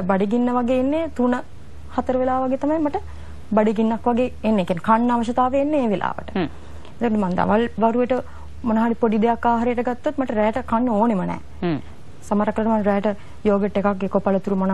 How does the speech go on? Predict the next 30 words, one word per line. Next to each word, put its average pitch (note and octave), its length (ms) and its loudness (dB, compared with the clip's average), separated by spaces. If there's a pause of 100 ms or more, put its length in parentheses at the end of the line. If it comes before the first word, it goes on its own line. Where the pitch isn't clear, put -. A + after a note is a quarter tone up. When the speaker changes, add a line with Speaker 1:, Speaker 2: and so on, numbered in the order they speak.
Speaker 1:
හරි, F#3+ 260 0 (240)
එක්ක G3 180 -2
කෙසෙල් G#3 260 2
ගෙඩියක් G3+ 320 2
වගේ G#3+ 240 2
මොන G#3+ 160 2
හරි G#3 280 2 (160)
පාන් G#3+ 260 4
කෑල්ලක් G3 380 2
වගේ G3+ 180 2 (100)
පොඩි B3 260 2
දෙයක් A#3 200 2 (100)
කන්න A3 200 2
තමයි B3 240 2
යොමු G#3 200 2
වෙලා F3+ 200 0
තියෙන්නේ. - 340 -8 (500)
ඉතින් A3 120 2
ඒක G3+ 80 -2
නිසා B3+ 200 2
මට B3+ 240 2
ලොකු B3 360 2 (480)
දෙයක් C#4+ 240 2
එකෙන් C4+ 280 2
ලැබුණා. F3+ 340 2
සහ G#3+ 80 -4
මම, C#4 160 2 (480)
අ, - 180 0 (200)
බර A#3+ 200 6
ප්‍රමාණය G3 440 -2